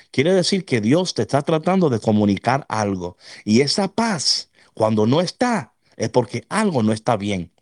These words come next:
Número tres, no necesitas una pelea para reconocer un final, ¿verdad? A veces estamos diciendo, "Señor, si esto no eres tú,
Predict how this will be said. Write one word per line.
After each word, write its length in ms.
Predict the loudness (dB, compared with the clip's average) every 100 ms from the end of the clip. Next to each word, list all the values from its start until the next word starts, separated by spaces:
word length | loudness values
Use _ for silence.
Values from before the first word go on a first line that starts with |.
| -20 _ -20 -2
Número 240 | 2 2
tres, 340 | 2 -2 -2 -8 -14 _
no 260 | 0 2 2
necesitas 720 | 2 2 0 0 0 -2 -2
una 260 | 0 2 2
pelea 840 | 2 2 4 4 2 -2 -6 -10 _ _ _ _
para 240 | 0 0
reconocer 960 | 0 -2 0 -2 -2 -2 0 0 0 -4 _ _ _
un 220 | -2 0 0
final, 520 | 0 0 0 -4 -2
¿verdad? 200 | 0 2
A 40 |
veces 180 | 2 0
estamos 280 | 0 0 2
diciendo, 420 | 0 0 0 0 -2 -8
"Señor, 560 | -2 2 4 4 2 0 -8 -2
si 160 | 2
esto 200 | 2 2
no 120 | 2
eres 240 | 2 0 2
tú, 380 | 4 6 4